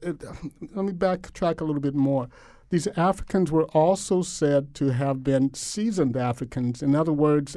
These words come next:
Africans who were not directly from Africa, but were the descendants or family members who had preceded them into slavery and were born in the Americas. Uh, what I've discovered is that, that it, that's not true. They were directly from Africa.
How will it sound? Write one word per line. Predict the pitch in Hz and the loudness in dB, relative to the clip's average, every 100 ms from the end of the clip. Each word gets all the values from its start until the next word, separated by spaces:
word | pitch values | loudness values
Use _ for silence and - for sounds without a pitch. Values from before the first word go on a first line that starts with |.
| - | 0
Africans | 156 156 160 160 151 147 | 0 0 -4 0 2 0
who | - 156 143 | -2 2 2
were | 139 135 | 4 4
not | 135 156 170 - _ _ _ - | 4 4 0 -4 _ _ _ -18
directly | 117 143 131 170 180 151 | -4 0 2 2 0 -4
from | 143 127 131 | -4 -4 -2
Africa, | 120 123 127 123 127 | -2 -4 -6 -6 -6
but | 123 131 127 | -2 -4 -4
were | 135 131 131 | -4 -2 -2
the | 127 | -4
descendants | 127 120 - 160 156 139 143 | -6 -6 -2 0 2 2 2
or | - 127 131 127 123 - - - - - _ _ _ - | 0 -2 0 0 -2 -10 -18 -18 -20 -20 _ _ _ -12
family | - 175 185 175 | 2 4 6 6
members | 147 139 135 135 131 | 6 6 4 2 0
who | - 139 | 2 2
had | 127 - | 2 -2
preceded | 127 - 175 170 | -4 -2 -2 0
them | 143 127 131 | 0 0 0
into | 135 123 | 2 0
slavery | 127 - 131 123 117 117 135 | 0 -2 0 0 0 -2 -2
and | 127 | 0
were | 135 | 0
born | 127 139 139 139 | 0 2 4 6
in | 135 127 | 4 2
the | 127 | 2
Americas. | 127 127 127 123 123 - - - - _ _ _ _ _ | 2 4 2 0 -4 -14 -18 -20 -20 _ _ _ _ _
Uh, | 135 143 | 0 2
what | 143 - 160 | 4 4 4
I've | 156 | 4
discovered | 160 - - 165 180 | 4 0 2 2 4
is | 170 143 | 2 0
that, | - 147 139 143 | 2 4 4 2
that | 147 143 | 2 2
it, | 143 - | 0 2
that's | 139 135 - | 0 0 2
not | 143 139 - | 2 2 0
true. | 165 175 | 2 4
They | 156 | 4
were | 135 | 2
directly | 127 127 135 139 139 | 2 4 4 4 0
from | 135 139 131 | 2 2 2
Africa. | 131 139 - 143 156 151 | 2 0 0 -2 0 2